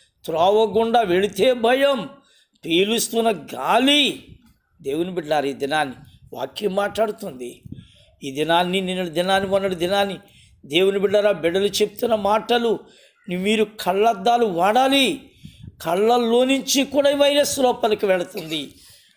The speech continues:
అది దాన్ని బ్రేక్ చేయడానికనే మాట. ఇంకెక్కడండి? మనం ఇంకెక్కడ ఎలాగూ జీవించగలం? మాట్లాడవద్దన్నారు, మూతికి చెక్కాం.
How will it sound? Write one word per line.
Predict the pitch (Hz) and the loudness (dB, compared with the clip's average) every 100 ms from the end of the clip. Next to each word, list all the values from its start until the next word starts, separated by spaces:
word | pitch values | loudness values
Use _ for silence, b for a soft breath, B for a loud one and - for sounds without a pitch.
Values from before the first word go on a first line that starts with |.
| _ | _
అది | 151 160 | -4 -2
దాన్ని | 151 185 180 | 0 0 -2
బ్రేక్ | 143 165 208 208 - 254 | -2 2 2 0 -2 0
చేయడానికనే | 247 254 262 269 254 269 | 2 2 2 2 2 2
మాట. | 220 151 - - | 0 -2 -6 -10
ఇంకెక్కడండి? | 147 - - 220 220 262 269 277 285 285 247 - - B B B B - | -14 -8 -4 -4 0 0 0 0 2 2 -2 -8 -18 B B B B -4
మనం | 170 196 | -2 0
ఇంకెక్కడ | 208 202 247 240 294 | -2 -2 -2 0 0
ఎలాగూ | 233 233 254 262 | 2 4 4 2
జీవించగలం? | 247 180 247 277 254 - 311 285 262 202 - _ _ b b b - | 0 0 0 0 0 0 2 2 0 -2 -10 _ _ b b b -10
మాట్లాడవద్దన్నారు, | 151 180 196 226 233 240 254 262 240 262 269 269 | -2 0 2 2 4 4 4 2 2 0 2 2
మూతికి | 262 240 262 302 | 2 0 0 -2
చెక్కాం. | 285 277 196 - 196 262 | -2 -2 -4 -2 -2 -2